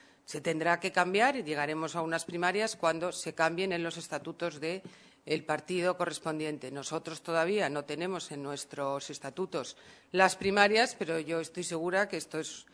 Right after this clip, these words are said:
algo que va a llegar antes o, antes o después. Y respecto al programa de Albert Rivera,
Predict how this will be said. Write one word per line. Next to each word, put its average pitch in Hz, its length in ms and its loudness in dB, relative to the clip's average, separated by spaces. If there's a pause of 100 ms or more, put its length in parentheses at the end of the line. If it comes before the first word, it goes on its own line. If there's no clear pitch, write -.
(140)
algo 208 320 6
que 202 80 2
va 185 100 6
a - 20 6
llegar 175 420 2 (100)
antes 156 440 -2
o, 156 200 2 (460)
antes 170 380 -2
o 170 40 0
después. - 460 -6 (220)
Y 233 160 -2
respecto 220 840 -4
al 175 180 -2
programa 180 600 2
de 165 180 -4
Albert 180 260 0
Rivera, 226 400 0